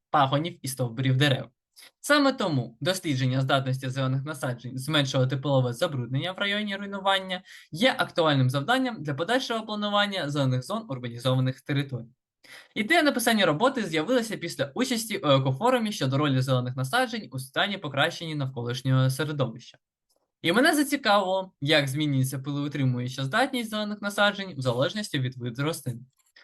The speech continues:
Тому метою моєї роботи стало дослідження показника пилеутримуючої здатності зелених насаджень урбанізованих територій в умовах військової агресії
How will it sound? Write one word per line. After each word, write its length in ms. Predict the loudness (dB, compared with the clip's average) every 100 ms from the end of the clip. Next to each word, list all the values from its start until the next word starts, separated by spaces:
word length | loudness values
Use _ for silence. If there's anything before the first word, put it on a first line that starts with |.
| _ _
Тому 360 | 4 4 2 -2
метою 400 | -2 2 4 4
моєї 220 | 4 2
роботи 520 | 2 2 2 2 -6 -8
стало 280 | 0 4 4
дослідження 540 | 2 -2 -2 0 -2
показника 520 | -2 -2 -2 -2 -2
пилеутримуючої 840 | -2 0 -2 -2 -2 0 0 0 -2
здатності 600 | 0 -2 -2 -6 -8 -8
зелених 360 | -2 2 4 2
насаджень 460 | 0 0 0 -2 -8
урбанізованих 680 | -4 -2 0 0 0 0 -2
територій 540 | -6 0 2 2 -2
в 80 | -4
умовах 300 | -4 -2 0
військової 500 | 0 0 0 0 0
агресії 560 | 0 0 -2 -2 -10